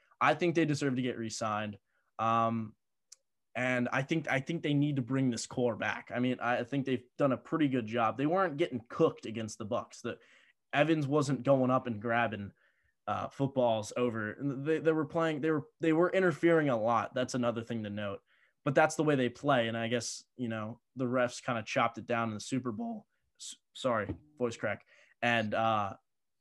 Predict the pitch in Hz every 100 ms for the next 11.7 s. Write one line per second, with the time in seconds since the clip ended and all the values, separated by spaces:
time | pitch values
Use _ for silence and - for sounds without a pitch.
0 | _ 123 120 107 98 _ _ _ _ _
1 | - 117 104 - 139 120 139 120 113 120
2 | 113 123 117 123 113 104 107 127 123 110
3 | 107 - - _ 185 185 247 240 170 123
4 | 120 135 131 - _ _ _ _ _ _
5 | _ _ _ _ - 147 208 196 139 160
6 | 156 143 120 139 151 143 120 110 135 123
7 | 113 135 123 110 120 120 104 123 113 -
8 | 120 113 131 156 180 156 147 - 135 156
9 | 151 139 139 131 113 120 131 131 123 113
10 | 113 101 101 101 113 104 123 151 156 156
11 | 135 135 127 113 117 120